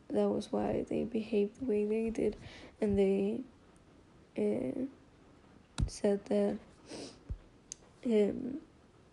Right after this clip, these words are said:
even though they were segregated, they still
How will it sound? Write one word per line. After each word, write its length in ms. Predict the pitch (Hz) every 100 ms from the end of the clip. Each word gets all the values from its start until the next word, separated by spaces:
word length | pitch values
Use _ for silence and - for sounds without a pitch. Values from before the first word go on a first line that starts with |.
| - -
even 300 | 240 220 214
though 180 | 208 208
they 140 | 220
were 140 | 240 247
segregated, 760 | - 240 - - - - - - -
they 200 | - 277
still 880 | - - - - 226 233 233 240